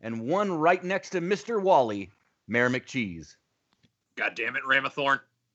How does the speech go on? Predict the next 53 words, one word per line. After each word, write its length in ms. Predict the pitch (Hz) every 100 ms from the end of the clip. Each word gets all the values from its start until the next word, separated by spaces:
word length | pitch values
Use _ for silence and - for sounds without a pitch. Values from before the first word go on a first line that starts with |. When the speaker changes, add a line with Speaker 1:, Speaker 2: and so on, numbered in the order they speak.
| _ _ _ _ -
Speaker 1:
<laughs> 580 | - 147 120 117 113 - _ - -
Oh, 220 | 117 113
Brian 300 | 90 87 78
Cox, 340 | - 76 -
you're 80 | 80
the 60 | -
best. 340 | 65 - - _ _ _ _ _ 120 -
Uh, 220 | 131 147
the 120 | 170
pod 340 | 202 247 202
is 80 | 143
presented 400 | - 120 131 117
to 40 | 110
you 120 | 117
by 180 | 98 95
revenge 300 | 87 131 120
of 60 |
the 60 | 107
fans 260 | 127 113 101
dot 240 | 110 -
com. 320 | 196 247 196
You 80 | 98
can 100 | 98
find 220 | 107 113
the 20 | 101
pod 200 | 101 92
on 100 | 85
Twitter, 240 | 160 104
Facebook, 380 | - 107 101 - 165
and 260 | 180 127 92
Instagram 500 | 104 - 85 90 95
at 220 | 175 143 - -
Hops 360 | - 120 - -
and 260 | 90 82
B 140 | 98 95
O 80 |
Flops. 340 | 98 254 247 - _ _
Leave 140 | 220 175
us 80 | 123
a 60 |
comment 340 | 127 202 208 -
on 180 | 120 110
what 120 | 135
movie 220 | 135 120
you'd 100 | 110
like 160 | 110 107
to 40 |
hear 140 | 107 98
us 100 | 98
talk 160 | 151
about 220 | 131 131 156
next. 320 | 214 - - _ _ _ _ _ _
Chumzilla, 540 | - 214 175 196 226